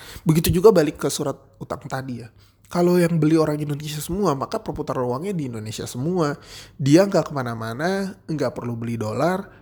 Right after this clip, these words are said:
sehingga rupiah, eh, akan aman dan baik-baik saja. Jadi lu bantulah negara lu untuk survive,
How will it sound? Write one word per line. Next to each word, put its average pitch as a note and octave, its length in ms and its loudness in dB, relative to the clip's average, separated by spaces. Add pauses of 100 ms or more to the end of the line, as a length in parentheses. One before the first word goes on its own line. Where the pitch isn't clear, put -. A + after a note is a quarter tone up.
sehingga C#3 320 2
rupiah, E3+ 400 0 (1200)
eh, G2 500 -10 (1400)
akan D3 480 -2
aman E3 400 0
dan C#3 160 0
baik-baik A#2 400 -8
saja. G#2+ 400 -8 (480)
Jadi E3+ 160 6
lu A#3 160 4
bantulah C#3 640 0 (240)
negara A#2+ 400 -4
lu B2 240 -4 (1200)
untuk C3+ 320 -2
survive, - 720 -2